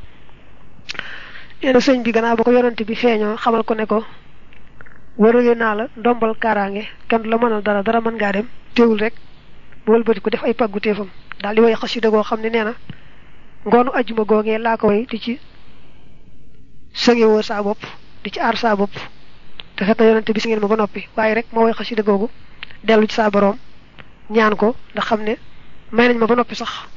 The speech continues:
waaye loolu moom moo war ab jaam. Fa ha, ka ha, jàppal xasida googu, bi rummatiha, ci mbooleem, tabarrukan, ngir barkeelu. Wal yaxtaniha, ak ngir na ko màng, muslimun, ab julit, yuhibbu, boobu dana sopp, at taxassuna, sangewu,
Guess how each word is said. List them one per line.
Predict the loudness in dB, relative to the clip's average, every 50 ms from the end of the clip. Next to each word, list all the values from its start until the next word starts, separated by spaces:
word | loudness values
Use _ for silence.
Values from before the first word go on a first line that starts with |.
| -6 -4
waaye | -2 0 2 4
loolu | 4 4 4 4
moom | 2 2 -2 0 0
moo | 2 4
war | 4 4
ab | 2 0 0
jaam. | -2 -2 -2 -4 -10 -14 -14 -14 -14 -14 -12 -12 -12 -12 -12 -14 -14 -12 -12 -14 -12 -12 -12 -12 -12 -12 -12 -12 -12 -10 -10 -10 -10 -10 -10 -12 -12 -14 -12 -12 -12 -10 0 2
Fa | 4 4 6
ha, | 6 6 4 4 2 2
ka | 0 0
ha, | 2 4 2 2 0 0
jàppal | 0 0 0 0 0 -2 -2
xasida | -4 -4 -2 0 0 2
googu, | 4 4 2 2 0 -4 -4 0
bi | 2 4
rummatiha, | 4 4 4 0 0 0 0 -2 -2 -2 -2
ci | -4 -6 -4
mbooleem, | 2 2 4 4 4 0 -2 -6 -6 -8 -12 -12 -6 -4
tabarrukan, | -2 0 2 0 0 0 0 -2 0
ngir | 0 0 2
barkeelu. | 2 0 0 0 -2 -4 -4 -4 -8 -10 -14 -14 -16 -16 -16 -16 -14 -14 -14 -14 -12 -12 -12 -12 -12 -12 -12 -6 2
Wal | 4 6 6 6
yaxtaniha, | 6 4 4 0 0 0 2 0 2 4 4 2 2 -2 -4 -4
ak | -4 -2
ngir | 0 -2 0
na | 0 0
ko | 0 0
màng, | 0 2 0 0 -2 -4 -4
muslimun, | -4 -4 -4 -4 -6 -6 -2 -2
ab | -4 0 0
julit, | 0 0 0 -2 -4 -8 -10 -12 -4 0
yuhibbu, | 2 2 4 4 2 2 4 2
boobu | 4 4 4
dana | 2 2 2
sopp, | 2 0 0 0 -4 -12 -12 -12
at | -10 -6 -2
taxassuna, | -2 0 0 -2 0 0 0 0 0
sangewu, | 0 0 2 4 4 4 4 2